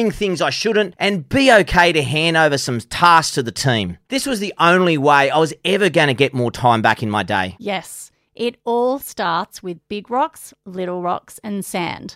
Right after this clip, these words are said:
Speaker 2: If you block these twelve months in advance, the big rocks, you won't miss important things in life.
Speaker 1: Look at it this way.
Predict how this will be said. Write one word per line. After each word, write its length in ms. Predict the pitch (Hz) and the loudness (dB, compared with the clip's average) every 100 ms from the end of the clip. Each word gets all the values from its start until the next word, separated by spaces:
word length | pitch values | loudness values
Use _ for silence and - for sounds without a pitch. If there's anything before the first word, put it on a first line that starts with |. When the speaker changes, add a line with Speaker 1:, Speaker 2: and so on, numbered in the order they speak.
| _ | _
Speaker 2:
If 220 | 226 202 | -6 -4
you 160 | 247 247 | -4 -6
block 380 | - 226 233 - | -2 0 0 -4
these 200 | 208 - | -6 -6
twelve 320 | - 208 196 | -6 -4 -4
months 280 | 202 - 196 | -8 -8 -10
in 60 | |
advance, 600 | 190 175 196 165 254 - - | -8 -6 -4 -4 -6 -10 -10
the 100 | 175 | -8
big 200 | 170 175 | -8 -8
rocks, 440 | 165 220 - - - | -6 -6 -8 -20 -12
you 200 | 202 208 | -8 -4
won't 240 | 190 196 | -2 -4
miss 220 | 196 180 | -8 -6
important 500 | 233 233 - 185 185 | -4 -4 -4 -4 -4
things 220 | - 190 175 | -8 -8 -6
in 160 | 180 | -6
life. 420 | 165 156 147 - - | -4 -4 -6 -14 -6
Speaker 1:
Look 240 | 220 285 | -4 0
at 100 | 262 | -2
it 140 | 202 113 | -2 -6
this 240 | 131 - | -8 -6
way. 320 | 117 98 98 | -8 -8 -12